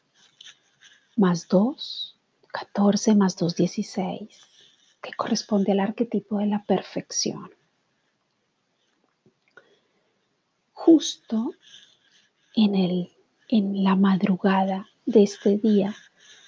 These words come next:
la luna llena estuvo en su plenitud. El ver-, el gran plenilunio fue a las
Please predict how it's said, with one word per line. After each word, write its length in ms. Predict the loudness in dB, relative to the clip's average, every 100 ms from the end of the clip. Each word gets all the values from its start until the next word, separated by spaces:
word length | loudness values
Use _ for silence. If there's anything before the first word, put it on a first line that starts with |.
| _ _ -20 -20 -20 _ -6
la 140 | -2
luna 500 | 2 4 6 4 2 2
llena 460 | 2 4 2 0 -4 -16 -20 -18
estuvo 800 | -14 -14 -2 2 4 4 2 -4 _ _ _ _ _ _ _ _ _ -4
en 220 | -4 -4
su 280 | -10 -6 -6 2
plenitud. 580 | 4 4 2 -2 -8 -8 -14 _ _ _ _ _ 2
El 160 | 4
ver-, 240 | 4 2 2
el 320 | 4 4 0 -6 2
gran 340 | 2 4 0
plenilunio 680 | 2 4 4 4 4 2 0 -6 -16 _ -4
fue 360 | 0 0 -2 -8 -20 -20 -18 -6
a 60 |
las 280 | -4 -4 -6